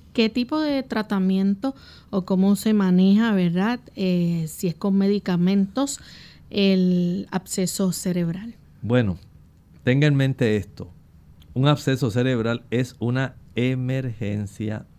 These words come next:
Speaker 2: médica. La presión intracraneana puede volverse tan alta, y esto puede resultar en un asunto mortal.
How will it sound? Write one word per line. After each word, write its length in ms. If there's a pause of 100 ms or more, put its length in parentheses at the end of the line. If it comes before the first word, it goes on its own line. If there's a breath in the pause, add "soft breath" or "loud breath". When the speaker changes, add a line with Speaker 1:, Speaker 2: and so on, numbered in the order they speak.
Speaker 2:
médica. 920 (1040 soft breath)
La 320
presión 640 (220)
intracraneana 1160 (220)
puede 280
volverse 520
tan 340
alta, 460 (340)
y 120
esto 200
puede 200
resultar 680
en 200
un 120
asunto 600 (100)
mortal. 880